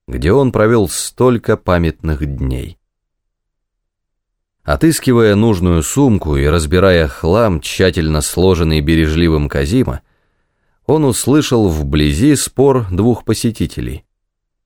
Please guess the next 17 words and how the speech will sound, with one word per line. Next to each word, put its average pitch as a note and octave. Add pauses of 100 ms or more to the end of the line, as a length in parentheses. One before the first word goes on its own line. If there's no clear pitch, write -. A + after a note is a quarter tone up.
(380)
Судя F#2
по D2
говору, D2+
один G2+
из G2
них B2
был A#2+
чужеземец, A#2+
приехавший G#2+
в E2+
Италию A2
с D#2+
далекого E2+
севера, D#2
вероятно, F#2
фламандский G2
художник. D2+